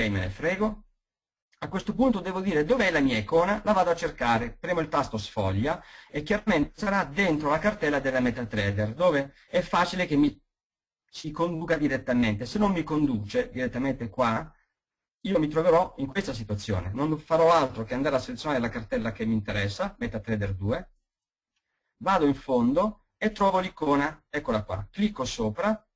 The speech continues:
apri, ok, applica, e per i pignoli abbiamo riavuto la nostra icona. Quindi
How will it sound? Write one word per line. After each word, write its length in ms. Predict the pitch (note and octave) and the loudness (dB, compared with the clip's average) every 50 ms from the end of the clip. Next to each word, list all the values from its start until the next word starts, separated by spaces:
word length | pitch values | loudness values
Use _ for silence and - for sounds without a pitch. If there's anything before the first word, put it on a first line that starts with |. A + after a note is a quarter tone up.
| _ _ _ _ _ _ _ _ _ _ - | _ _ _ _ _ _ _ _ _ _ -4
apri, 540 | - A#2+ A#2 A2+ - - F3+ G#3+ B3 A#3 - _ _ _ _ _ _ _ _ _ _ _ _ _ _ _ _ _ _ _ _ _ _ _ _ _ _ _ _ _ _ - | 0 2 2 2 0 -2 -4 -4 -4 -4 -6 _ _ _ _ _ _ _ _ _ _ _ _ _ _ _ _ _ _ _ _ _ _ _ _ _ _ _ _ _ _ -4
ok, 640 | C#3 C#3 C3 - - C#3+ C3+ B2+ C3 D3 E3+ G#3+ G#3+ G#3+ - _ _ _ _ _ _ _ _ _ _ _ _ _ _ _ _ _ _ - | -4 -4 -4 -4 -4 -2 0 2 2 2 2 0 -4 -6 -6 _ _ _ _ _ _ _ _ _ _ _ _ _ _ _ _ _ _ 0
applica, 680 | C3 B2+ B2 - - - - G#3+ G#3+ G#3+ G#3+ G#3+ _ _ _ _ _ _ _ _ _ _ _ _ _ _ _ _ _ _ _ _ | 0 0 0 -2 -6 -4 0 2 2 2 2 -2 _ _ _ _ _ _ _ _ _ _ _ _ _ _ _ _ _ _ _ _
e 180 | - F#3 F3 - | -2 -2 -2 -2
per 180 | - E3 E3+ | -4 -10 -8
i 40 | - | -4
pignoli 720 | - A#3 A#3 E3 C3+ A2+ G2+ A2 C3+ D3+ - - _ _ _ _ _ _ _ _ _ _ _ _ _ | 0 2 4 4 4 2 2 0 -2 -4 -6 -8 _ _ _ _ _ _ _ _ _ _ _ _ _
abbiamo 640 | - F#3+ C#3+ C#3 A#2 G#2+ G#2+ A#2+ C3+ - - - _ _ _ _ _ _ _ _ _ _ _ _ _ - | -6 -4 -2 0 0 0 0 -2 -4 -6 -10 -16 _ _ _ _ _ _ _ _ _ _ _ _ _ -16
riavuto 500 | C#3 D3+ F#3+ F#3+ C#3+ B2+ B2+ B2 C#3+ C3+ | -10 -8 -6 -4 -4 -4 -4 -4 -4 -2
la 120 | C#3+ C3+ | -2 0
nostra 380 | A2 G#2 G#2 G#2 - A2+ A2+ A2+ - | 0 -2 -2 -4 -4 -6 -6 -6 -8
icona. 560 | - A#2 - - G#2+ G2 G2 G2+ G#2+ G#2+ - _ _ _ _ _ _ _ _ _ _ _ _ _ _ _ _ - _ _ _ _ _ _ _ - - _ _ - | -10 -12 -8 -4 -2 -2 0 0 -2 -4 -6 _ _ _ _ _ _ _ _ _ _ _ _ _ _ _ _ -20 _ _ _ _ _ _ _ -20 -20 _ _ 2
Quindi 580 | A3+ B3 A#3+ A#3 A3+ A3+ G#3+ F#3 D3+ - - | 4 6 6 8 6 6 4 2 -2 -8 -12